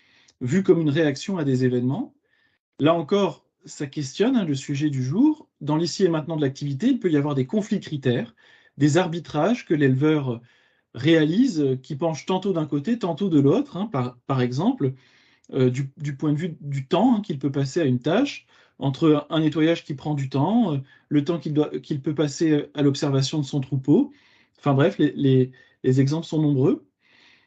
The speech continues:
Avant-dernier, dernière caractéristique qui nous a paru importante, euh, c'est que l'activité, elle est adressée, elle est adressée à d'autres sujets qui sont présents ou pas, euh, dans la situation de travail. Pour l'éleveur,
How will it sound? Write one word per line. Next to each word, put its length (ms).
Avant-dernier, 680
dernière 360
caractéristique 640
qui 100
nous 140
a 80
paru 280
importante, 680
euh, 440
c'est 380
que 140
l'activité, 520
elle 120
est 140
adressée, 640
elle 160
est 120
adressée 400
à 80
d'autres 240
sujets 380
qui 140
sont 200
présents 760
ou 100
pas, 400
euh, 400
dans 140
la 120
situation 500
de 60
travail. 460
Pour 200
l'éleveur, 480